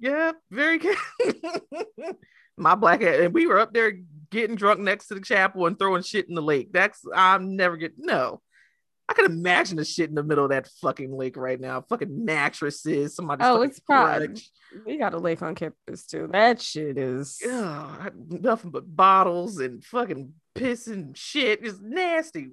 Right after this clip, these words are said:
Speaker 1: nasty. Yuck. Anywho, moral
Speaker 2: But
Speaker 1: of the
Speaker 2: the,
Speaker 1: story
Speaker 2: the
Speaker 1: is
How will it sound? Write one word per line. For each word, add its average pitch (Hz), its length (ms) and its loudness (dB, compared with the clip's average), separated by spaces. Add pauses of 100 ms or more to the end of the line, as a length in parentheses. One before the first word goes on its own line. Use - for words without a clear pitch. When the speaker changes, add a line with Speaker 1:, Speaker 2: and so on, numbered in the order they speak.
(140)
Speaker 1:
nasty. 302 640 -8 (720)
Yuck. - 200 -6 (100)
Anywho, 202 680 -6 (840)
moral 302 160 -2
Speaker 2:
But 359 240 8
Speaker 1:
of 214 80 -2
the 185 60 4
Speaker 2:
the, 214 40 0
Speaker 1:
story 202 380 4
Speaker 2:
the - 60 0
Speaker 1:
is 135 60 -6